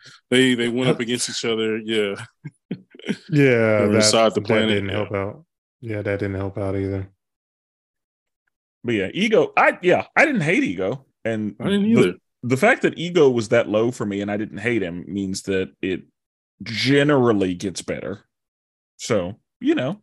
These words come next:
Speaker 3: we're, we're gonna see. Um, at twenty-six, we have Abomination from The Incredible Hulk.
Speaker 2: Wow.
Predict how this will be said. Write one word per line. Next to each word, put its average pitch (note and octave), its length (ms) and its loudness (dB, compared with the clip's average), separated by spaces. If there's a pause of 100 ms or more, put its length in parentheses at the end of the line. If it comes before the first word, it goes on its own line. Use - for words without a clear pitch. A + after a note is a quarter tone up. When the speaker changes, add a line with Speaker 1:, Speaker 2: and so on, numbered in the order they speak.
Speaker 3:
we're, F4+ 320 -10
we're G4+ 80 -8
gonna A4 120 -6
see. G#4 340 2 (680)
Um, F#3+ 460 2 (460)
at F3+ 260 2
twenty-six, - 1200 -4 (840)
we C3+ 180 0
have C3 540 4
Abomination A#2+ 1120 -2 (200)
from C#3+ 760 -4 (260)
The C3+ 80 -4
Incredible D3 360 0
Hulk. E3+ 200 -2
Speaker 2:
Wow. A#2+ 960 2